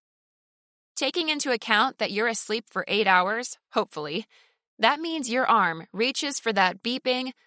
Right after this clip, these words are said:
vibrating Pandora's box of distraction every six minutes. Do you know how insane that is?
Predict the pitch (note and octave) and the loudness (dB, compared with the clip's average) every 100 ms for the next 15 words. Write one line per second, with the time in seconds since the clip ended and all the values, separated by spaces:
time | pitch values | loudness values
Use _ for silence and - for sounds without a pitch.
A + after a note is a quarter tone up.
0 | - F3+ F#3+ G#3+ G3+ G#3+ G#3+ G#3+ - - | -14 2 4 4 2 0 0 -2 -8 -20
1 | - - G#3 A#3+ A#3+ A3+ G#3+ G#3+ F#3+ F#3+ | -20 -4 0 0 2 4 4 4 6 8
2 | G#3 - C#4 A3+ B3 - A#3 A#3 - F3 | 8 4 -2 0 0 4 4 2 -2 -6
3 | F#3 - - C4 B3+ A#3 - - C4+ - | -10 -4 0 2 0 -2 -2 -2 -2 -4
4 | G3 G#3 C4 - - - - _ _ _ | -4 -4 -4 -6 -4 -6 -6 _ _ _
5 | _ - D4 G4 B3+ C#4 F4+ B3 G3+ - | _ -6 -4 2 4 6 6 6 2 0
6 | - A#3 C4 C#4+ C#4+ D4 D4+ D#4+ | 0 0 0 0 0 0 0 -2